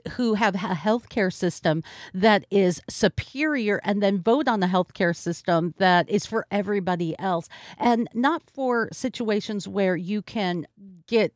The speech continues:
speeding tickets and parking tickets and ignore them. Other big stories that are going on. Title nine has a sixty-day commitment period that is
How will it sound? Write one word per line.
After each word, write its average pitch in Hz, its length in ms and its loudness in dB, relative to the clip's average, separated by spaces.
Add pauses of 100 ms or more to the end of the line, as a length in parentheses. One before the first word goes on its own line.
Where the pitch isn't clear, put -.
speeding 240 460 -2
tickets 208 460 -4
and 170 120 -4
parking 226 420 -4
tickets 180 360 -6
and 170 140 -4
ignore 196 360 -4
them. 165 200 -4 (200)
Other 208 280 4
big 175 280 0
stories 190 500 -2
that 185 160 -4
are 175 40 -2
going 185 480 -2
on. 175 440 2 (100)
Title 226 380 2
nine 190 460 0
has 175 300 -2
a 165 60 -10
sixty-day 185 680 -4
commitment 180 540 -4
period 185 600 -4 (200)
that 160 360 -4
is 165 240 -4